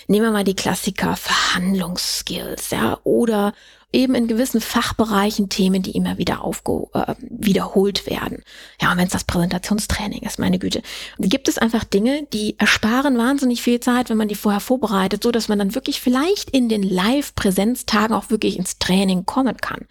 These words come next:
Na, vielleicht mal eine Idee. Das heißt, ihr könnt einen Podcast nutzen,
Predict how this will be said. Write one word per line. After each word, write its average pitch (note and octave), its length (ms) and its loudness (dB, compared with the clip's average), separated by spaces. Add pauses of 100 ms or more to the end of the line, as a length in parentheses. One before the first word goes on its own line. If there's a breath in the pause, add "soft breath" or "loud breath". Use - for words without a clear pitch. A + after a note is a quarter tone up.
(360 loud breath)
Na, D4 80 -2
vielleicht - 320 -4
mal G3+ 80 -4
eine F#3 80 -2
Idee. - 320 -6 (360 loud breath)
Das A#3 120 0
heißt, G3+ 180 0
ihr C4+ 160 2
könnt B3 500 0
einen G3 480 2
Podcast - 640 -2
nutzen, A3 440 0